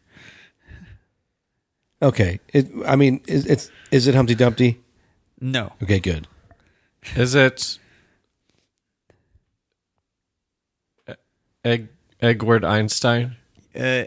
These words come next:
Speaker 2: no, but you're getting close.
Speaker 1: Uh, is it, is
Speaker 2: It's,
Speaker 1: it
Speaker 2: it's, you got the
Speaker 1: about
Speaker 2: right pun.
Speaker 1: Yeah, yeah. I'm like, uh,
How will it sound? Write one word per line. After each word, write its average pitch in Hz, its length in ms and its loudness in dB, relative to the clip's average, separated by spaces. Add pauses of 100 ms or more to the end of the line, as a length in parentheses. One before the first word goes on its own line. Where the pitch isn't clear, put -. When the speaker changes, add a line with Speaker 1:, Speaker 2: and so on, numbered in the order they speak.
(140)
Speaker 2:
no, 135 240 -4
but 120 100 -4
you're 127 140 -4
getting 131 320 -4
close. - 600 -6 (420)
Speaker 1:
Uh, 107 420 -6 (3500)
is 117 180 2
it, 127 260 2 (640)
is 117 120 2
Speaker 2:
It's, 131 220 -2
Speaker 1:
it - 80 -20
Speaker 2:
it's, 139 240 -4
you 139 120 -2
got 160 120 -4
the 127 60 -2
Speaker 1:
about 127 180 -2
Speaker 2:
right 135 320 -4
pun. 117 340 -4 (1200)
Speaker 1:
Yeah, 135 360 2
yeah. 107 280 2
I'm 98 120 -6
like, 98 160 -8
uh, 87 920 -12